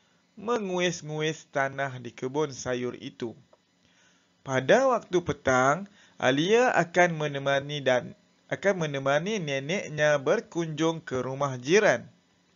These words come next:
Alia dan neneknya bersalam-salaman dengan jiran tetangga.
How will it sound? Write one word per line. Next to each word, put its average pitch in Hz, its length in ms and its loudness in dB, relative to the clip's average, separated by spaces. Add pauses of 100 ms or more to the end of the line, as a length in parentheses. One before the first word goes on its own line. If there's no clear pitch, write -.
(480)
Alia 123 560 0
dan 185 240 0
neneknya 131 960 -4 (580)
bersalam-salaman 165 1400 2
dengan 127 400 -6
jiran 196 480 2
tetangga. 127 800 -6